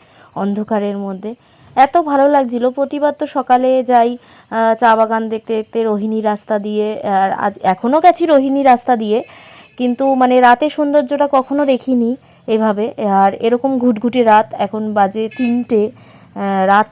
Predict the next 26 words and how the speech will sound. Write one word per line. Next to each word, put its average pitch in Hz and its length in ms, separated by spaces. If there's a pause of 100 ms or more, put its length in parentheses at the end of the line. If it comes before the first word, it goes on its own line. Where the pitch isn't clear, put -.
তিনটের 240 340
সময় 233 320
আমরা 220 240
এরকম 226 380
উঠছি, 220 480 (340)
মানে 262 380
অন্যই 349 540
রকম 359 300
একটা 320 540
অনুভূতি, 247 560
অন্যই 240 300
রকম 247 280
একটা 226 220
এক্সপিরিয়েন্স। 196 680
ভীষণ 247 320
ভালো 208 280
লাগলো। 202 420 (480)
উম, 214 260
আর 190 320
আমরা 208 240
সবাই 220 320
খুব 262 180
এনজয় 226 340
করতে 233 220
করতে 226 240
গেছি, 180 440